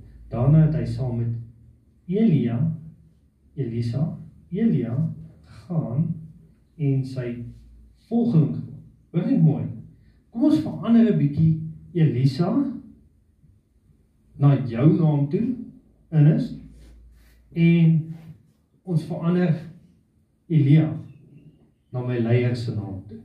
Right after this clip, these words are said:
Ek weet ons almal volg vir Jesus Christus. Ons almal doen. Want hy is ons leier. Hy is ons koning. Hy is ons vader. Hy is vir ons lewens. Ons almal. Maar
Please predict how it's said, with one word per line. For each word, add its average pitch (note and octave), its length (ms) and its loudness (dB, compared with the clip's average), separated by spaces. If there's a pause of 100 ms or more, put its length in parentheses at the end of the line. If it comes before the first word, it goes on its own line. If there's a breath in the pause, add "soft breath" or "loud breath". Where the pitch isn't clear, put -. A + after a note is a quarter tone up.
(680)
Ek D#3+ 160 0
weet A#3 200 6
ons - 140 2 (160)
almal G#3+ 380 -2
volg F#3 240 0
vir D#3+ 100 2
Jesus B2 320 -2
Christus. - 440 -16 (180)
Ons E3 140 -10 (100)
almal G#3 380 4
doen. A2+ 160 -4 (800)
Want B2+ 160 -10
hy C#3 120 2
is D#3 160 4
ons B2 160 -2
leier. A2 240 -6 (680)
Hy B2+ 200 4
is - 160 0 (240)
ons E3 300 6
koning. E3 460 2
Hy C#3 120 -2
is D#3 120 2
ons D3+ 200 4
vader. E3 340 -2 (300 loud breath)
Hy C#3+ 100 2
is D3+ 100 0
vir E3+ 100 2
ons D3 140 4
lewens. C#3 280 -2 (320 loud breath)
Ons F#3+ 160 -4
almal. D#3 220 -4 (640)
Maar D#3+ 220 6